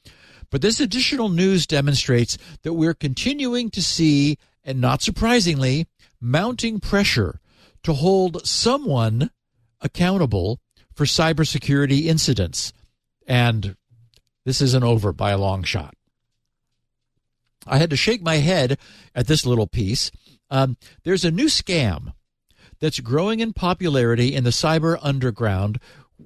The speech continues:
uh, where there are templates for carrying it out. Uh, generically, they're known as crypto drainers. Uh, they're custom phishing pages that entice victims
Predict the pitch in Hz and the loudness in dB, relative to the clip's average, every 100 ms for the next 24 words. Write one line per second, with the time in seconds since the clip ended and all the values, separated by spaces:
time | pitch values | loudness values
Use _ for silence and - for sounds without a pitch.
0 | 170 143 127 - 120 156 147 147 127 - | -4 0 2 0 0 2 2 2 0 0
1 | 226 254 123 - - - 135 - 165 160 | -2 0 -2 -4 -8 -4 -4 0 2 2
2 | 156 139 127 101 - - - _ _ - | 2 2 2 0 -4 -12 -18 _ _ -20
3 | - _ - 123 117 113 - _ _ _ | -20 _ -2 2 2 0 -4 _ _ _
4 | _ 127 151 170 247 262 - 185 185 180 | _ -2 0 2 2 0 0 2 2 0
5 | 139 151 143 156 160 160 151 143 131 120 | 0 0 2 0 0 -2 -2 0 0 -4
6 | _ _ - 262 - 190 180 160 110 127 | _ _ -6 -6 -4 -2 0 0 2 4
7 | 151 120 85 78 - - _ _ _ _ | 4 2 -2 -6 -10 -12 _ _ _ _
8 | _ 131 131 - 123 151 143 - 339 - | _ 0 0 0 0 0 0 -2 -2 -2
9 | 214 214 - 208 - - 110 - 120 98 | -4 -6 -2 -2 0 0 -2 -2 0 0
10 | 82 120 180 - _ - - 170 160 156 | -2 -4 -6 -10 _ -20 -2 0 2 0
11 | - 180 269 254 139 175 - - 98 107 | -2 0 0 -2 -2 -4 -2 -4 -2 -2
12 | 113 | -2